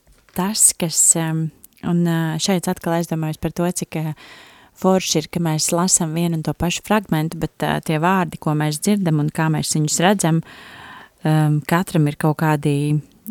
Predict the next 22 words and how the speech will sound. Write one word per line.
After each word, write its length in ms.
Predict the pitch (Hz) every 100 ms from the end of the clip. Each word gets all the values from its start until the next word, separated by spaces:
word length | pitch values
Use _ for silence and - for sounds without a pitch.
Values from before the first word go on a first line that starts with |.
| -
savādāki. 840 | - 202 190 139 120 - 147 - 151
Un, 160 | 151 151
ā, 160 | 151 156 - - - - - - - - -
tas 140 | 175 -
fragments, 400 | 202 220 175 165
kas 140 | - 185
mums 120 | 170
bija 160 | 160 -
kopīgs, 640 | 190 226 226 180 - - - - _ _ - - 151
em, 480 | 156 156 156 156 156 - - - - _ _ _ _ _ _ - - -
jūs 300 | 151 190 -
to 100 | 170
vēl 160 | 151 156
nespējat 420 | 185 - 156 -
panest, 420 | 214 247 196 - - - - - - - 180
un, 220 | 170 170
ā, 100 | 165 165 160 160
tu 120 | -
pieskāries 640 | 208 208 185 165 165 160
tam, 220 | 185 175 170
em, 440 | 165 165 165 160 156 202 -
no 240 | 170 170